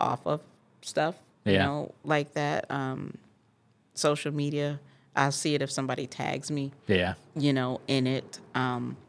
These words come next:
Speaker 1: but for the most part, I let the good outweigh the bad.
Speaker 2: Yeah.
Speaker 1: Yeah.
Speaker 2: Have you, um, all right, so, you know, being part of it now,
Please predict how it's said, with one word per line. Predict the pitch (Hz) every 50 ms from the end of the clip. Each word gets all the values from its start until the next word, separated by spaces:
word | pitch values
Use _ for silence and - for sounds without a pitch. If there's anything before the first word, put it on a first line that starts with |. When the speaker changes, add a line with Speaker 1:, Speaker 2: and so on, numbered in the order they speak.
| - _ -
Speaker 1:
but | 156 143 -
for | - 156
the | 135 143
most | 139 131 131 143 147 -
part, | - 185 185 180
I | 156
let | 135 135 135 139 -
the | -
good | 127 - - 139 139 135
outweigh | 131 123 - 127 127 120
the | 117 117
bad. | - 104 - - 50 - - - - -
Speaker 2:
Yeah. | 104 95 87 87 - - - _ _ -
Speaker 1:
Yeah. | - 127 104 139 - - _ _ _ - - - - _ _ _
Speaker 2:
Have | - 120 107 120
you, | 123 127 131 131 123 120
um, | 120 113 110 110 110 110 110 98 - - - - - - - -
all | 127
right, | 113 110 110 107
so, | - 131 117 113 110 110 110 110 117 117 - -
you | 127 113
know, | 101 98 98 98 - - _ - - - - - - _ _ -
being | 131 120 113 107
part | - 120 123 120 120
of | 117 107
it | 117 120
now, | 120 117 113 107 107 107 104 101 104